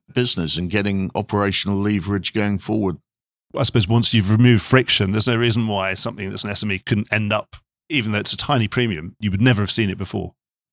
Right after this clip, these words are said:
Speaker 1: Correct.
Speaker 2: That's really interesting, 'cause you can almost have a bespoke individual deal for everybody, even if they're only two hundred dollars premium.
Speaker 1: You, you can think very differently about opportunities,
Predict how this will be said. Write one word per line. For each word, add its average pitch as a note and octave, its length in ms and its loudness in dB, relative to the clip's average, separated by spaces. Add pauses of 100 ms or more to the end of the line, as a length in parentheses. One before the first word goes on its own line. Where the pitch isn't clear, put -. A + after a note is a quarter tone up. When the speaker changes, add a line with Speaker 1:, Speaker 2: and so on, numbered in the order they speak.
Speaker 1:
Correct. G2+ 340 0 (640)
Speaker 2:
That's A2 240 2
really G#2 140 2
interesting, G2 400 -2
'cause A2 180 4
you G2 60 0
can A#2 120 4
almost G#2 200 2
have A2 180 4
a G2+ 120 2
bespoke A#2+ 600 4
individual A2+ 440 4
deal A2+ 200 2
for A2+ 140 2
everybody, G2 800 2
even A2 240 2
if G#2 120 -4
they're G2+ 180 -2
only G2 240 -6 (380)
two A#2 100 -2
hundred F#2+ 180 -4
dollars G2+ 240 0
premium. A2 400 0
Speaker 1:
You, C#3+ 140 4
you C#3+ 280 6
can D3 220 2
think B2 340 0
very B2+ 380 2
differently D#2 880 -2
about F2+ 500 -2
opportunities, F2 1120 -2